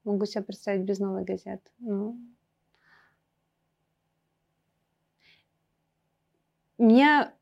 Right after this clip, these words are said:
работа очень важна, как бы, н-, н-, не только вот что я делаю, как я делаю.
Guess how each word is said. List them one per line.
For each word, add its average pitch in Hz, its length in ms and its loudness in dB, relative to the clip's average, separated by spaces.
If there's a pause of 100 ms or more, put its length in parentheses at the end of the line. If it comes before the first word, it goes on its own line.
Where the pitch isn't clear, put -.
работа 233 560 4
очень 233 640 0
важна, 208 840 2 (2250)
как 185 260 -4
бы, 196 360 -2 (260)
н-, 185 80 -16
н-, 185 760 2 (120)
не 220 100 8
только 285 420 4
вот 202 300 0
что - 420 -2
я 208 220 2
делаю, 190 420 -2
как 196 380 -2
я 190 100 -2
делаю. 190 960 -6